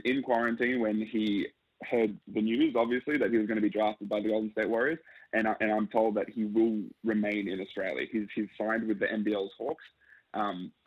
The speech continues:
the expectation was that he would sign, uh, with the hope of a team drafting him so they can stash him, right? The, uh, teams draft and stash all the time. And so that was almost a, a valuable part of,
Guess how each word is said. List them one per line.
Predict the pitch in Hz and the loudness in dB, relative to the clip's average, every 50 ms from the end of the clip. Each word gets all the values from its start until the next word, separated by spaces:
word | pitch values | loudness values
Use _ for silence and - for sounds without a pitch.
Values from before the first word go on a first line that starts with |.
| - - | -12 -4
the | - - - | -2 0 2
expectation | 135 131 - 147 131 - - - 110 117 120 - 117 107 101 | 0 0 2 0 0 0 0 2 2 2 2 2 0 -2 -2
was | 98 95 - | -4 -4 -2
that | 95 95 - - | -4 -4 -2 0
he | 117 107 | -2 0
would | 104 104 101 - - - | 0 0 -2 -2 -4 -4
sign, | 113 107 101 95 95 95 92 - - _ _ _ _ _ _ - - | -4 -2 -2 -2 -4 -4 -8 -10 -12 _ _ _ _ _ _ -6 -4
uh, | 107 104 95 - - | -4 -2 -4 -4 -2
with | 113 120 127 113 101 117 | 0 2 2 2 2 0
the | 107 | -4
hope | - - - 123 123 127 120 - | -2 0 0 2 2 2 2 0
of | 107 107 104 107 | 0 0 0 0
a | 104 | -4
team | 95 - - 113 107 107 | -6 -4 -4 -2 -2 -2
drafting | 92 110 110 110 110 113 - 113 107 104 | 0 0 0 0 0 0 0 -2 -4 -4
him | - 92 92 95 107 135 - _ _ _ _ - | -6 -6 -8 -6 -8 -8 -10 _ _ _ _ -2
so | - 113 107 | 0 2 2
they | 104 98 98 | 2 2 0
can | - - 101 - | -2 -4 -6 -6
stash | - 95 87 87 - - | -6 -6 -6 -6 -8 -12
him, | - - - - _ _ _ _ _ _ - - | -12 -12 -14 -18 _ _ _ _ _ _ -6 -2
right? | 113 104 101 87 - - - | 0 2 0 0 -2 -6 -4
The, | 92 85 | -4 -2
uh, | - 113 104 - _ - _ - - | 0 0 -2 -2 _ -20 _ -2 0
teams | 123 120 120 113 104 | 2 4 4 4 2
draft | - 113 107 107 107 - | 2 0 0 0 -2 -4
and | 104 104 | -6 -4
stash | - - 101 98 - | -2 -2 -2 -2 0
all | 110 107 104 | -2 -2 -2
the | 92 - | -4 -6
time. | - 101 101 120 131 123 | -6 -2 0 0 0 0
And | 110 - 104 101 - | 0 -2 -4 -4 -2
so | 104 104 104 101 - - _ _ _ - | -2 0 0 -2 -4 -6 _ _ _ 0
that | 120 - | 2 4
was | 139 139 131 | 4 4 2
almost | 131 123 120 110 101 98 104 - - - - | 2 2 2 2 2 2 0 -2 -8 -8 -4
a, | 92 95 - 107 | -4 0 0 0
a | |
valuable | 104 107 104 110 113 117 117 113 101 104 98 | 0 2 2 4 6 6 6 6 4 2 0
part | - - 107 110 107 98 | -2 -2 0 0 2 2
of, | 92 92 - | 0 -2 -6